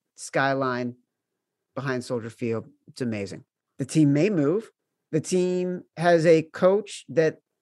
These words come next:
everyone seems to have lost faith in. The meme that I have gotten seventy-five times from my buddy Matt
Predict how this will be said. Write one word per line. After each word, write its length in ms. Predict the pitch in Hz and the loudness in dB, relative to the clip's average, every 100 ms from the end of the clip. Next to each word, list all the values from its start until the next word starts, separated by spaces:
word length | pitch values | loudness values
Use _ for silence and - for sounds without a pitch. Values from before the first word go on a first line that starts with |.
| _ 175 | _ -4
everyone 340 | 170 190 180 | -2 0 -2
seems 300 | 165 170 156 | -2 -4 -2
to 100 | 156 | 0
have 140 | 147 | 0
lost 340 | 135 143 143 - | 2 2 0 -4
faith 300 | 147 139 135 | -6 -6 -6
in. 240 | 139 160 _ _ _ _ - | -8 -8 _ _ _ _ -2
The 140 | 151 | 0
meme 460 | 160 185 226 247 190 | 2 2 0 2 4
that 140 | 165 | 6
I 100 | 160 | 6
have 120 | 156 | 4
gotten 280 | 170 160 139 | 2 2 -2
seventy-five 640 | - 160 175 175 160 151 | -4 -4 -4 -4 0 -2
times 440 | - 147 135 131 127 | -2 -4 -2 -4 -6
from 400 | 135 131 127 - | -6 -4 -4 -8
my 320 | 131 131 131 123 | -8 -4 -4 -2
buddy 420 | 117 135 135 131 | -2 -2 -2 -4
Matt 300 | 147 196 214 | -2 -2 -4